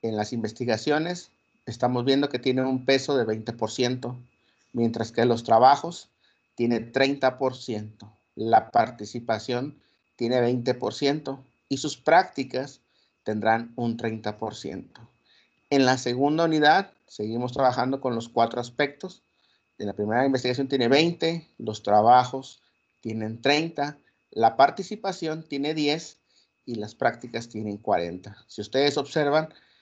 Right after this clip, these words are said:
el valor de las prácticas se va incrementando. ¿Por qué? Porque la materia es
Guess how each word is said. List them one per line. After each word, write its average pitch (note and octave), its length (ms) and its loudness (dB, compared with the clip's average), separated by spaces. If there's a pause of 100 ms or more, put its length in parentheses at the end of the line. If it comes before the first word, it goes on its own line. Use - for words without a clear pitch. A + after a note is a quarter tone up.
(140)
el B2 160 2
valor A#2 300 4
de C#3 80 2
las C#3 160 -2
prácticas D3+ 640 -6 (120)
se - 200 -4
va A2+ 160 2
incrementando. A2 920 -4 (360)
¿Por D#3+ 160 0
qué? A#3 220 0 (220)
Porque - 200 -2
la A#2+ 100 6
materia C3 580 2
es A#2 280 -4